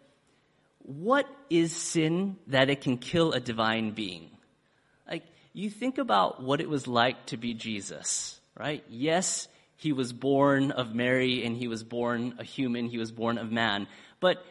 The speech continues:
he was also divine. Like, he could heal people. He could raise them from the dead. He knew who people, he knew people's stories before he even met them. Like, Jesus is God. He is light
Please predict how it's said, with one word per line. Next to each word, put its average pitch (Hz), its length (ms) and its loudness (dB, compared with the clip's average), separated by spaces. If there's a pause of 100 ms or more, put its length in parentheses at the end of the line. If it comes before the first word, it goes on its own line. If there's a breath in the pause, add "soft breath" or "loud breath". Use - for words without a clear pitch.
(120)
he 254 120 -2
was 262 140 0
also 349 280 0
divine. 131 580 0 (280)
Like, 170 300 -4
he 247 140 -4
could 214 140 -2
heal 233 340 -2
people. - 540 -10 (240 soft breath)
He 208 140 -4
could 147 420 -4
raise 202 260 8
them 202 160 4
from 180 180 2
the 143 100 2
dead. 127 480 2 (260 loud breath)
He 220 200 0
knew 214 300 4
who 208 140 -2
people, 214 380 -4
he 147 240 -6
knew 208 200 2
people's 196 320 -4
stories 175 420 0
before 170 260 0
he 170 100 -2
even 151 240 0
met 143 220 0
them. 113 240 2 (200 loud breath)
Like, 147 300 -4
Jesus 196 680 2 (340 soft breath)
is 135 200 -6
God. 127 560 4 (280 loud breath)
He 156 220 0
is 127 220 -2
light 156 400 2